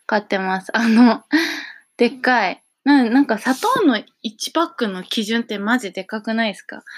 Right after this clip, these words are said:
あれ、ちょっと使い切る自信がもうマジでないんで、スティックシュガーは一グラム、一個三グラムなんですよ。三グラムで、まあ、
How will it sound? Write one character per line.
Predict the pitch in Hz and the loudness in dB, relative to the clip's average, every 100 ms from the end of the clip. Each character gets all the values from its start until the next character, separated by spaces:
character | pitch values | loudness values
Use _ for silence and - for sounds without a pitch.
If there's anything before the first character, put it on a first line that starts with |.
| - - - _ - | -16 -16 -20 _ -8
あ | 208 | -6
れ、 | 226 233 233 233 - - _ - | -2 -2 0 0 -4 -10 _ -8
ち | 247 | -8
ょ | |
っ | |
と | 240 - - | -8 -18 -20
使 | - - 233 | -8 -2 -2
い | 220 | -2
切 | 226 | -4
る | 208 | -4
自 | 190 | -4
信 | 190 208 196 | -8 -8 -6
が | 190 - - | -8 -8 -8
も | 214 202 190 - | -4 -4 -6 -2
う | 220 | 0
マ | 226 | 2
ジ | 233 220 | 2 0
で | 190 | -2
な | 190 190 | -4 -6
い | 190 | -6
ん | 185 | -4
で、 | 190 - - 247 - | -4 -4 -8 -14 -14
ス | - - | -20 -2
テ | 233 | -2
ィ | 226 | 0
ッ | |
ク | 240 | -2
シ | - 247 | 2 2
ュ | |
ガ | 214 196 | 4 4
ー | |
は | 196 220 214 | 4 4 2
一 | 208 - 214 | 0 -4 -2
グ | 214 | 0
ラ | 208 190 | 0 0
ム、 | 185 - - _ - | -4 -12 -16 _ -4
一 | 254 - | -4 -2
個 | - 240 | 0 0
三 | 240 226 226 | 2 2 4
グ | 233 | 2
ラ | 196 | 0
ム | 180 | -6
な | 175 180 | -10 -12
ん | |
で | 185 | -14
す | - | -12
よ。 | - - - - - - _ | -16 -16 -18 -18 -18 -20 _
三 | - 233 226 | -4 -2 0
グ | 226 | 2
ラ | 226 | 0
ム | 214 202 | 0 -4
で、 | 202 254 214 - _ _ _ _ _ - | 0 2 2 -2 _ _ _ _ _ -4
ま | 220 196 | 0 0
あ、 | 190 | -2